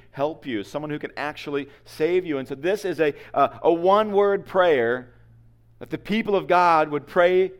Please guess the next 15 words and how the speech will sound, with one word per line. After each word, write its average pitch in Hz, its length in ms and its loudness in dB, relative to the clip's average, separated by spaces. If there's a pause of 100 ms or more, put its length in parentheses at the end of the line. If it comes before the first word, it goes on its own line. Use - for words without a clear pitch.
(120)
to 156 360 -2 (160)
God. 92 360 -6 (640)
"Save 247 400 0
me, 160 320 -4 (560)
help 262 320 4
me, 147 380 -4 (240)
come 240 180 0
swiftly." 202 760 0 (1200)
But 170 140 -2
really, 208 280 4
here 202 260 -2
it's 151 200 -4
more 170 240 -4
than 127 160 -6
that. - 340 -18